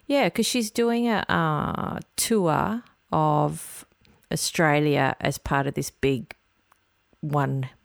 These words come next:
Red Hot Summer or something like that. And it's all these bands on the bill, and Suzi Quatro's on the bill and all that kind of thing. Um, but they had an extra show, so they did it in this club show,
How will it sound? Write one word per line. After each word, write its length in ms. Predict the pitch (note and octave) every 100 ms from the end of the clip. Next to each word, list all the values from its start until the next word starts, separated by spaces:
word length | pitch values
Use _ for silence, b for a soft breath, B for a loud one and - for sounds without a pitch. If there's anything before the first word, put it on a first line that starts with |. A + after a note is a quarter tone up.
| -
Red 300 | C#3+ C#3 -
Hot 260 | C#3+ -
Summer 360 | - C3 C3 B2+
or 40 | B2
something 300 | - - C#3
like 200 | C3+ -
that. 260 | C#3 - B B B -
And 140 | D#3+
it's 120 | -
all 100 | F3
these 160 | D3 C3
bands 420 | - C3 B2+ C3
on 100 | C#3+
the 60 | C3+
bill, 240 | - C#3+
and 100 | C#3
Suzi 340 | - G3 D3+ C#3+
Quatro's 560 | - D3 - D3+ C#3
on 100 | C#3 C3+
the 60 |
bill 480 | B2+ C#3 C3+ C3+ C3+
and 220 | C3+ B2+ D3+ b b b b _ -
all 140 | D#3
that 180 | C#3 -
kind 240 | D#3+ D3
of 60 | C3
thing. 300 | - E3 A3+ B B B B -
Um, 400 | E3+ E3 D#3+ F#3 - _ _
but 200 | - F#3
they 140 | - F#3
had 180 | F3+ F3
an 80 | D3
extra 320 | - - D#3
show, 480 | - D3+ D3+ C#3 - - _
so 220 | - E3+
they 160 | D3 D3
did 200 | D3 C#3+
it 240 | C#3+ - _ _ _ -
in 200 | - D3
this 220 | C3+ -
club 380 | - D3+ D3 D#3
show, 420 | - B2+ A#2 D#3